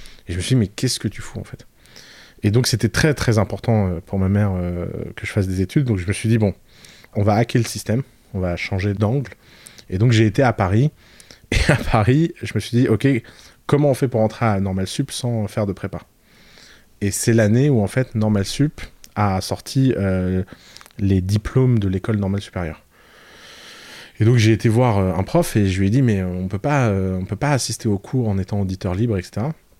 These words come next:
Et comme ça, l'année prochaine, je passe un an avec vous, auditeur libre. J'assiste à tous les cours. Et puis, si vous me trouvez sympa, vous me prenez par la fameuse filière parallèle.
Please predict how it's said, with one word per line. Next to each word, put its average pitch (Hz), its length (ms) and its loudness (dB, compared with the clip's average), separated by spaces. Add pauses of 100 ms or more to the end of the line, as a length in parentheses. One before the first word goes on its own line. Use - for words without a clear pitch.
(560)
Et 101 60 -2
comme 98 180 0
ça, 135 120 2
l'année 104 200 4
prochaine, 147 340 -2
je - 80 -8
passe - 220 -4
un 117 140 2
an 127 120 0
avec 101 120 2
vous, 110 180 0
auditeur 92 320 -4
libre. 139 260 -2 (520)
J'assiste - 400 -2
à 95 60 0
tous - 140 -6
les 90 100 0
cours. 156 260 -2
Et - 20 -6
puis, - 100 -14
si 113 120 -6
vous 117 80 2
me 113 60 2
trouvez 104 220 -4
sympa, 90 300 -2
vous 135 100 0
me 101 40 -4
prenez 104 260 -4
par 110 140 -2
la 92 160 -4
fameuse 104 520 -4
filière 107 400 -4
parallèle. 92 360 -8